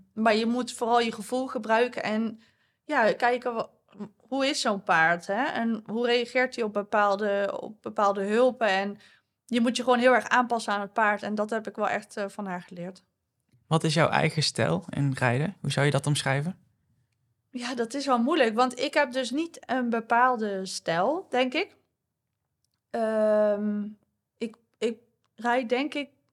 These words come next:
Speaker 1: ver-, ik, ja, ik rijd gewoon tien verschillende paarden per dag en elk paard is anders. Dus elk paard heeft ook een eigen aanpak nodig, eh, manier van trainen. Ehm, maar ik probeer mijn paarden wel altijd gewoon licht aan de hulpen te krijgen. Dus ik kan niet met kracht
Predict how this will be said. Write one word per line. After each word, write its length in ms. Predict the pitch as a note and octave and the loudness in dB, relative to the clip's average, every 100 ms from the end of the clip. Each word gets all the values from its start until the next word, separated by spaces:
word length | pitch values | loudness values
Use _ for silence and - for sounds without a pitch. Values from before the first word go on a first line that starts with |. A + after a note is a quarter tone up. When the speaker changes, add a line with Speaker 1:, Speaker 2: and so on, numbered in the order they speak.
| _ | _
Speaker 1:
ver-, 260 | - G#3 | -8 -6
ik, 100 | A3+ | -4
ja, 120 | G#3+ | -4
ik 100 | - | -4
rijd 220 | - F#3 F#3 | -8 -10 -6
gewoon 220 | G#3 G3+ | -6 -6
tien 180 | A3 G#3+ | -8 -8
verschillende 380 | - G#3 G3+ | -6 -6 -6
paarden 260 | G#3 G3 G3 | 0 0 0
per 140 | G3 | -2
dag 260 | F#3+ B3+ B3+ | 4 4 2
en 160 | - G3+ | -4 -2
elk 220 | G3+ G3+ | -2 0
paard 220 | G#3 F#3+ | -2 -2
is 80 | G3+ | -4
anders. 380 | - A#3 G3+ F3+ | -2 -2 -2 -6
Dus 140 | G3 | -6
elk 220 | F#3+ F#3 | -2 -2
paard 220 | F#3 F#3+ F#3+ | 0 -4 -4
heeft 220 | F#3 G3 | -6 -8
ook 140 | F#3 | -8
een 100 | G#3 | -6
eigen 320 | - G3 G3 | -4 -4 -4
aanpak 380 | - G#3 G#3 G3+ | -4 -2 -2 -4
nodig, 500 | A3 G#3 G#3 A3 G#3+ _ _ _ _ _ _ | -4 -4 -4 -6 -8 _ _ _ _ _ _
eh, 300 | A3 G3+ G#3+ | -2 0 0
manier 340 | G#3 G#3 A3+ | 0 0 -2
van 140 | G#3 G3+ | -2 -6
trainen. 580 | - B3 B3+ G3 F#3+ - | -2 -2 0 -2 -2 -4
Ehm, 500 | G#3+ G3 F#3+ F#3+ F#3 - | -4 -2 -4 -6 -10 -16
maar 240 | - F#3+ - | -16 -14 -10
ik 100 | G#3+ | -8
probeer 300 | A3 A3 A#3+ | -4 0 0
mijn 160 | A3+ | 0
paarden 300 | A3 A3+ G#3+ | 2 2 2
wel 100 | G3+ G#3+ | 2 2
altijd 360 | B3+ C4 A#3+ | 2 0 -4
gewoon 240 | - A#3+ A#3 | -4 -4 -2
licht 420 | A#3+ A#3 - - - | -4 -6 -12 -16 -8
aan 180 | G#3+ | -4
de 60 | G#3+ | -2
hulpen 280 | G#3 A#3 A3+ | -2 -4 -6
te 100 | B3 | -14
krijgen. 400 | - A#3+ B3+ B3+ | -4 -2 -2 -4
Dus 320 | A#3+ A3 - _ _ _ _ | -6 -6 -12 _ _ _ _
ik 180 | A#3 G#3+ | -12 -8
kan 240 | G#3 G#3 | -4 -2
niet 200 | G#3 B3 | -4 -6
met 260 | A#3+ G#3+ G#3+ | -4 -6 -6
kracht 360 | - A#3 - | 0 0 0